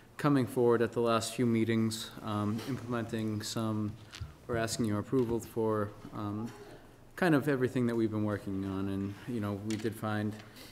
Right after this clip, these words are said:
that, uh, at this time we're kind of ready to bring a slew of recommendations, um, to you, kind of about, um, basically that shows what the center is gonna look like, um, moving forward.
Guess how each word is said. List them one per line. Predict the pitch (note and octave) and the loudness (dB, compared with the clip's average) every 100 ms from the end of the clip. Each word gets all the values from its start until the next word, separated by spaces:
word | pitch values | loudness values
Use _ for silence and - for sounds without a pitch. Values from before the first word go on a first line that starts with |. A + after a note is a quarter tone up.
| - | -6
that, | A#2 G#2+ | -2 0
uh, | G#2+ G#2 - - - - | 0 -2 -6 -14 -16 -8
at | A2+ | -4
this | A#2 A2 | -4 -4
time | A2+ G#2+ A2 | -4 -2 -2
we're | A2 G#2+ - | -2 -6 -8
kind | A#2 A2 | -4 -4
of | G2+ - - B2+ | -4 -8 -10 -2
ready | A2+ A2 | 0 0
to | G#2 | -2
bring | A2 G#2+ G#2+ A2 A2+ | -2 0 -2 -6 -8
a | |
slew | G#2+ - B2 B2 A2 | -6 -2 2 4 2
of | G#2+ - | 0 -6
recommendations, | A#2 A2+ A2 A#2 A#2+ A2+ G#2 G2 - - - - - - - | -6 -2 0 0 0 -2 -4 -4 -10 -16 -20 -20 -20 -18 -10
um, | G#2+ G#2 | -8 -6
to | G#2 | -4
you, | G#2 G2+ F#2+ | -2 -4 -4
kind | - A#2 | -4 -2
of | G2+ | -2
about, | G2+ A2 G#2 G2 - - - - - - | -4 -2 -2 -2 -6 -20 -20 -20 -20 -12
um, | F#2 F#2 G2+ A2 - - - - D#3+ - | -10 -8 -10 -12 -20 -20 -20 -18 -12 -2
basically | B2+ - - G#2 G2 | -2 -2 -4 -4 -4
that | G2+ G2+ G#2 - C3 | -6 -6 -8 -12 -16
shows | - A#2 G2+ G#2 - | -8 -2 0 -2 -4
what | G#2+ G#2+ G#2+ | -6 -6 -4
the | G#2+ | -4
center | G2 G#2+ G#2 | -2 -2 -2
is | G#2 | -2
gonna | A2 G#2+ | -4 -4
look | A#2 G2+ | -4 -4
like, | F2+ - - - | -8 -8 -18 -14
um, | - F#2+ F2+ F#2 | -10 -8 -8 -6
moving | G2+ F#2+ | -6 -4
forward. | F2+ F#2+ F#2 F#2 | -4 -4 -2 -4